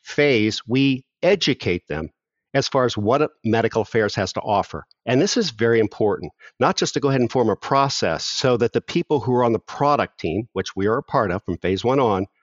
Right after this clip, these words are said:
understand what we can do for them. And we found the greatest gap from great researchers coming on board as far as our product teams early on. They really don't know what medical does. So how are they gonna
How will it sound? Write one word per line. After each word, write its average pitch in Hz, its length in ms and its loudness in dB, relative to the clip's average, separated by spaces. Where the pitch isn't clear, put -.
understand 160 840 2
what 117 360 -4
we 180 100 -2
can 120 200 0
do 135 200 0
for - 160 -6
them. - 180 -10
And 123 100 2
we 165 120 2
found 196 220 2
the 156 60 2
greatest 131 420 0
gap 131 300 0
from 110 300 0
great 135 360 0
researchers 123 720 0
coming 139 260 0
on 117 160 2
board 120 340 2
as 98 100 -2
far 120 180 0
as 107 100 0
our 101 100 0
product 151 440 -2
teams 104 280 -2
early 113 240 2
on. 143 240 0
They 208 120 2
really 220 300 0
don't 143 240 -4
know 147 160 0
what 139 160 -2
medical 151 400 0
does. 147 520 -2
So 170 100 0
how 196 240 2
are 214 80 4
they 190 60 0
gonna 165 220 2